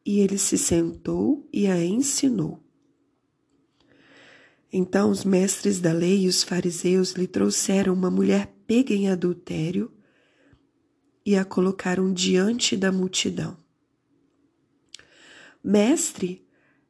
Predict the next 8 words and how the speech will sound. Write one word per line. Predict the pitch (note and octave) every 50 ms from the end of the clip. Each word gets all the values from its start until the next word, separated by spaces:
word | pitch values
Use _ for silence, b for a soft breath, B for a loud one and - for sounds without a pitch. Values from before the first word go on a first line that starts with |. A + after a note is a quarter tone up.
| _ _ _ _ -
essa | G3 G#3 - C4
mulher | B3 C4 C#4 D4+ D#4 D4+
foi | - - E4 E4+
pega | E4+ - - - - _ B3+ C4 D4+ D#4+ C#4 B3
no | A3 A3 G#3+ G#3+
ato | G#3+ A3+ C4+ D4+ D4+ - D4+
do | B3 A#3 C4+
adultério", | C4+ C#4 C#4 C#4 D4+ - - - G3 F#3+ G3 A3 A3+ G#3 F3+ F3+ -